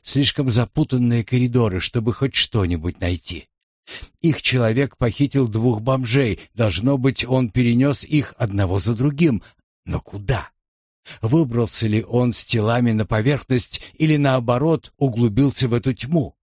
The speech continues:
С какой целью? Что за психопат мог разгуливать, переодевшись птицей, в таком месте? Во всяком случае, их человек хорошо знал сеть подземной канализации.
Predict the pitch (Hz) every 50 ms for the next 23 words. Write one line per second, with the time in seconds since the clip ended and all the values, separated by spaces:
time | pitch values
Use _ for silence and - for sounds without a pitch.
0 | _ _ _ _ _ _ _ _ _ - - - - 87 - 101 104 98 - -
1 | 156 151 120 95 71 69 - _ _ _ _ _ _ _ _ _ _ _ _ _
2 | _ _ - - - - - - 160 139 101 90 101 - - - - 123 98 -
3 | 104 101 - - 160 151 - - 110 117 127 123 - - 98 110 117 101 92 110
4 | 131 147 156 147 139 135 135 - - - - _ - 147 120 117 117 117 113 131
5 | 135 - - - 147 131 - - - - - 202 196 180 - - - - - -
6 | - _ - - - - 90 80 - 113 127 135 139 143 151 - - - - -
7 | - - _ _ _ _ _ _ _ - - - - - 80 78 - - 104 92
8 | - 90 78 - - - 92 113 120 - - 104 107 110 110 113 120 123 107 -
9 | - - 131 113 101 107 120 127 - - - 113 110 101 - - 131 135 110 101
10 | 117 147 160 147 117 85 - - _ - - - - 131 143 135 - - - -
11 | 120 98 82 - 95 95 95 101 110 113 - - 127 127 139 139 151 143 127 139
12 | 113 - - - - 87 76 -